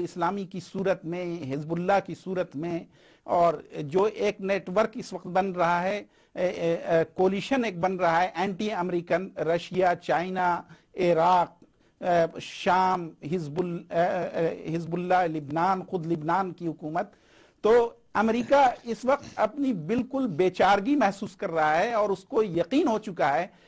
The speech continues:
کہ اب آئندہ ہمارا یہ ت-، تسلط جو ہے، یہ سامراجی تسلط، آ، باقی نہیں رہے گا۔ خود وہ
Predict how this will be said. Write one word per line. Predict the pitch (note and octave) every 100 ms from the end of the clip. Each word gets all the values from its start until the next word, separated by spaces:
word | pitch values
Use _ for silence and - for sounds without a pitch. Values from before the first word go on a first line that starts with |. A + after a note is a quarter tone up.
| _ _
کہ | G#3 B3 A#3+ -
اب | - A#3+ C4
آئندہ | F3 F#3 G#3+ A3 G#3+ D4
ہمارا | G3 G3+ G3 G#3 G#3+
یہ | G#3+ G3 G#3 G3+ - E3+ -
ت-، | F3+ F3 E3+
تسلط | E3+ - G#3 B3+ F3+
جو | G3
ہے، | G3
یہ | F#3+ -
سامراجی | F#3+ G3 F#3+ G3 G#3+
تسلط، | - E3 F#3 G3 E3+ - - - _ -
آ، | F#3 F3+
باقی | D#3 C#3+ F#3 - G#3
نہیں | F#3+ G3
رہے | E3+ C#3
گا۔ | C3+
خود | - C#4
وہ | C4 B3+